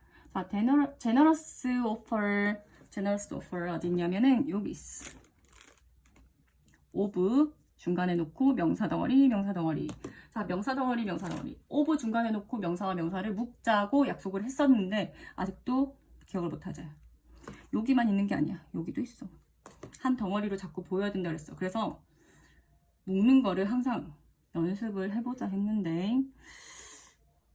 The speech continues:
왜 해보자 했는지 기억, 몰라. 해보던지 말던지. 음, 동격 관계야. generous offer 하면은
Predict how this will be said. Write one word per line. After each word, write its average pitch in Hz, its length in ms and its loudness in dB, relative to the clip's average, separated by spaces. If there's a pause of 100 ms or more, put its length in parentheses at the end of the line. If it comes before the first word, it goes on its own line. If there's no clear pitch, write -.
왜 220 320 0
해보자 233 280 -2
했는지 208 640 0
기억, - 220 -10 (1400)
몰라. 170 520 -2 (520)
해보던지 180 380 -6
말던지. - 400 -12 (2250)
음, 196 480 0 (580)
동격 226 340 2
관계야. - 400 -2 (1300)
generous 233 560 2
offer 190 360 -2
하면은 202 440 -2